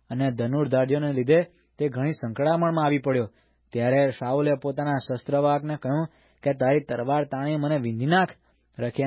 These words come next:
આ બે સુન્નતીઓ આવીને મને વીંધી નાખીને મારું અપમાન કરે." પણ તેના શસ્ત્રવાહકે એમ કરવાની ના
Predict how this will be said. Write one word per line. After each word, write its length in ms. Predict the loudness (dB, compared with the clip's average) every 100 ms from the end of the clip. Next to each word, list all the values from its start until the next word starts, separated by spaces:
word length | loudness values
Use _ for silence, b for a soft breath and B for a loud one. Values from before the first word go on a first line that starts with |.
| -2
આ 220 | -2 -2 0
બે 200 | 0 -2
સુન્નતીઓ 580 | -2 -2 -2 0 -2 -2 b -6
આવીને 320 | -2 0 0
મને 220 | 0 0
વીંધી 260 | 0 -2 -2
નાખીને 360 | 0 -2 -2 -2
મારું 260 | 0 2
અપમાન 360 | 0 0 0 0
કરે." 240 | -2 -4 -6 _ _ _ -8
પણ 140 | -6
તેના 220 | -4 -2
શસ્ત્રવાહકે 760 | -2 -4 -4 0 2 2 0 -4
એમ 260 | -4 -6
કરવાની 360 | -4 -2 -2 -2
ના 240 | 0 0